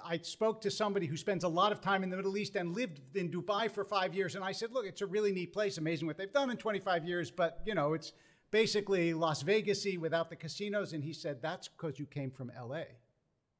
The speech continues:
He said, "But fly to Dubai from Yemen or from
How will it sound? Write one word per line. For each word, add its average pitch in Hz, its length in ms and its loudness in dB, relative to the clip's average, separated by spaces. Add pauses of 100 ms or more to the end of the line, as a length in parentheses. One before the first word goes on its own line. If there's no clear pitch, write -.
(440)
He 135 80 -16
said, 143 240 -10
"But 135 120 -14
fly 180 340 -8
to 226 160 -14
Dubai 156 400 -10
from 135 240 -12
Yemen 135 400 -8 (1120)
or 135 100 -12
from 131 300 -12